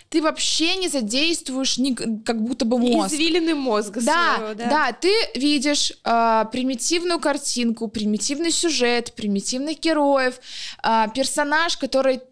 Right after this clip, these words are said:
Speaker 1: тебе понятен, ты его так и представляешь, он не ломает твою картину, он не заставляет тебя чувствовать. Сколько книг, которые ты читаешь, вот я, например, читаю, прочитала книгу, понимаю, я не хочу её обсуждать на подкасте,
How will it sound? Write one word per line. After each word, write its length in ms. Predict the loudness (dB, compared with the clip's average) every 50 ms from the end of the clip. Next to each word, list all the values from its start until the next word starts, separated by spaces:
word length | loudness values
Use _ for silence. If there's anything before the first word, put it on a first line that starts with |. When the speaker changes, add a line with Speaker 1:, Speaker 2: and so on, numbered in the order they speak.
| _ _ _
Speaker 1:
тебе 260 | -4 0 2 2 2
понятен, 840 | 2 2 0 0 0 0 2 2 2 2 0 -2 -2 -2 -2 -2 -2
ты 100 | 0 0
его 180 | 0 2 0 0
так 240 | 2 0 0 2 2
и 40 | 2
представляешь, 800 | 2 2 -2 -2 -2 -2 0 2 2 2 2 2 0 0 -2 -2
он 100 | -2 0
не 80 | 0 0
ломает 320 | 2 2 2 2 2 0
твою 160 | 0 -2 -2 0
картину, 600 | 0 0 -2 -2 -4 -4 -2 0 0 0 0 0
он 100 | 0 0
не 80 | 0 0
заставляет 360 | 0 0 0 2 2 2 2
тебя 100 | 0 -2 -2
чувствовать. 880 | -2 0 2 2 2 2 0 0 0 0 0 2 0 0 -2 -6 -8 -10 -14 -14 -12 -12 -10 -10
Сколько 380 | -10 -2 0 0 0 0 -2 -6
книг, 320 | -4 -4 -4 -2 -2 -2
которые 280 | -2 0 0 0 -2 -2
ты 80 | -2 -4
читаешь, 520 | -4 -2 0 0 0 0 0 -2 -2 -4
вот 120 | -4 -2
я, 100 | 0 0 0
например, 280 | 2 0 0 0 0 -2
читаю, 360 | -4 -2 -2 -2 -2 -2 -4 -8 -12 -12 -8
прочитала 360 | -4 -2 -2 0 0 0 0 0
книгу, 260 | -2 -2 -2 -2 -2
понимаю, 460 | -2 0 0 2 2 2 2 2 2
я 160 | 2 0 0
не 100 | 0 -2
хочу 400 | -2 -2 -2 -2 0 0 0 0 2
её 140 | 2 0
обсуждать 380 | 0 -2 -4 -4 -2 -2 0 0
на 100 | -2 -4
подкасте, 580 | -4 -6 -4 -4 -4 -2 -2 -4 -6 -8 -10